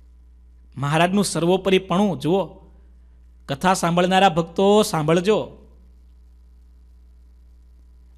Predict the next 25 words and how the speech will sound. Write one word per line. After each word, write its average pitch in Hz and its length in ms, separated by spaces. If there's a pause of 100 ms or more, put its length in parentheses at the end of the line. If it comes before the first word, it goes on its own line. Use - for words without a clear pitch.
(160)
આ 143 100
શાસ્ત્રમાં 208 680
લખેલી 185 460
વાત 156 340
વાંચું 180 340
છું. 135 240 (680)
"શ્રી 220 440
નરનારાયણ 214 640
દેવ 202 380 (120)
આપના 180 420
દર્શનને 160 560
હંમેશા 156 560
ચાહે 139 380
છે. 170 180 (560)
તે 143 80 (120)
આપ 208 360
અમને 196 200
અહીંયા 170 400
જ 226 100
મળી 185 220
ગયા, 190 240
તે 156 140
ખરેખર 180 440
આશ્ચર્ય 175 520
વાત, 143 220